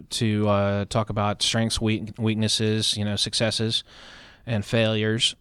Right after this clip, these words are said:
and, and how we can, uh, you know, overcome those challenges. Uh, the entire team meets once a month, uh, to go over the, uh, the business,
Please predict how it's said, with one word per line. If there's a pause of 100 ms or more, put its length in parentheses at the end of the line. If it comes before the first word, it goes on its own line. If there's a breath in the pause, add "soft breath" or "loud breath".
and,
and
how
we
can,
uh, (540)
you
know,
overcome
those
challenges. (380 loud breath)
Uh,
the
entire
team
meets
once
a
month, (120)
uh,
to
go
over
the,
uh,
the
business,